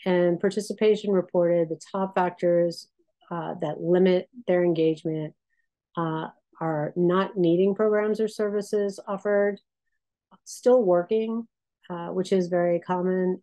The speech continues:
and not knowing what is offered. What that was reported by thirty percent. So not surprising, among those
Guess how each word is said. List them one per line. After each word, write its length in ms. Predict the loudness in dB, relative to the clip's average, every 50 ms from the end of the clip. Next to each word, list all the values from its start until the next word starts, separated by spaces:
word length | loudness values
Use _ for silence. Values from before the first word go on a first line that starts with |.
| -8 -6
and 500 | -4 -2 -2 -2 -2 -2 -2 -2 -2 -4 -6 -6 -4
not 280 | -2 0 0 0 -2 0
knowing 340 | 0 0 2 2 0 0 0
what 200 | -2 -2 -2 -2
is 160 | -2 -4 -6 -10
offered. 520 | -12 -12 -10 -8 -8 -6 -6 -6 -8 -10 _ _
What 280 | -4 -2 -2 -2 -2 -4 _
that 180 | -4 -4 -2 -2
was 160 | -4 -4 -4
reported 480 | -4 -6 -4 _ -4 -4 -2 -4 -4 -4
by 140 | -6 -8 -6 -6
thirty 240 | -6 -4 -4 -4 -4
percent. 500 | -6 -8 -8 -8 -8 -8 -10 -10 -12 -10
So 160 | -4 -2 2
not 300 | 2 4 2 2 0 -4 _ -18
surprising, 640 | -20 -20 _ -2 0 0 2 2 2 2 2 2 2
among 300 | 2 2 4 4 4 4
those 340 | 4 2 2 0 -2 -6